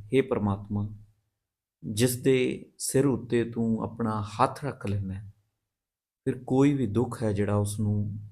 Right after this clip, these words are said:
ਸਤਾ ਨਹੀਂ ਸਕਦਾ, ਕੋਈ ਵੀ ਦੁੱਖ ਹੈ ਜਿਹੜਾ ਉਸ ਨੂੰ ਤੰਗ ਨਹੀਂ ਕਰ ਸਕਦਾ ਤੇ ਇਨਸਾਨ ਫਿਰ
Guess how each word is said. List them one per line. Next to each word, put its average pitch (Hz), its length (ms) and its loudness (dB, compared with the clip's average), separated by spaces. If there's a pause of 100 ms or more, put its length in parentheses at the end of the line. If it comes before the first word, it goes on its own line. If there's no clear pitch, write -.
ਸਤਾ 113 400 0
ਨਹੀਂ 104 160 0
ਸਕਦਾ, - 360 -10 (600)
ਕੋਈ 131 220 2
ਵੀ 123 120 2
ਦੁੱਖ 113 320 -4
ਹੈ 110 60 0
ਜਿਹੜਾ 104 220 0
ਉਸ 104 180 0
ਨੂੰ 110 240 -6 (760)
ਤੰਗ 127 220 4
ਨਹੀਂ 98 180 4
ਕਰ 98 140 -8
ਸਕਦਾ - 400 -16 (760)
ਤੇ 110 360 -2 (100)
ਇਨਸਾਨ 113 500 0
ਫਿਰ 117 200 0